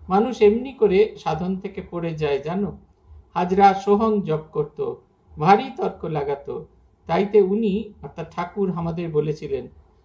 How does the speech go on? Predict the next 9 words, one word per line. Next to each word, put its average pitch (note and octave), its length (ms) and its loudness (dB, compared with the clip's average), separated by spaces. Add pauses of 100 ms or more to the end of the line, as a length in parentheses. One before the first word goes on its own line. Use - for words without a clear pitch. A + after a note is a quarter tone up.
(120)
"হাজরা G3 380 4
এখানকার A3 680 -2
মত F#3+ 380 -2
উল্টে F#3+ 320 0
দিতে D#3 280 -4
চায়, A#2 320 -8 (440)
তোরা F3 280 4
ওর D#3 120 2
সঙ্গে G#3 600 -4